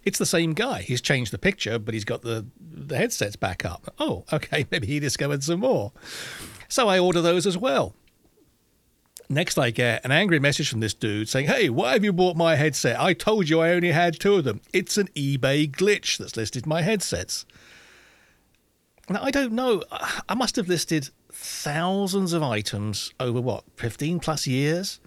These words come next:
I don't think I've ever had a glitch that's either put a listing up or taken a listing down or changed a listing or messed with the price or anything like that.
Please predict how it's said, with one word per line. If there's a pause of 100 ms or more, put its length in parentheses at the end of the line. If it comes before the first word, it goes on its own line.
(720)
I
don't
think
I've
ever
had
a
glitch
that's
either (400)
put
a
listing
up
or (200)
taken
a
listing
down
or
changed
a
listing
or
messed
with
the
price
or
anything
like
that.